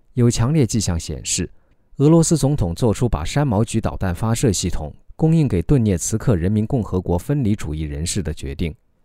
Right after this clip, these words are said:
然而，探究马航M H十七航班为何遭到击落的调查工作目前暂停，因为所有线索已经穷尽。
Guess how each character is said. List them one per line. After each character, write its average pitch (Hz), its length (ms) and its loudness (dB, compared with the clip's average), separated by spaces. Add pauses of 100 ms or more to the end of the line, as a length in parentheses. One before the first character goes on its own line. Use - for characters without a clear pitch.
(300)
然 92 120 0
而， 80 240 0 (360)
探 165 180 4
究 160 160 4
马 95 180 0
航 104 220 -4
M 143 220 0
H 120 320 0
十 107 200 -2
七 123 220 2
航 92 180 -2
班 104 220 2
为 135 160 4
何 90 180 -2
遭 104 160 0
到 87 160 0
击 117 200 -4
落 123 120 2
的 85 140 -2
调 110 180 0
查 80 220 -6
工 92 220 -2
作 90 200 0
目 101 220 -2
前 80 240 -8
暂 87 180 -2
停， 76 320 -8 (440)
因 165 120 0
为 156 120 6
所 113 200 2
有 113 140 2
线 98 240 -2
索 87 220 -2
已 82 100 -6
经 82 240 -6
穷 82 300 -8
尽。 - 180 -4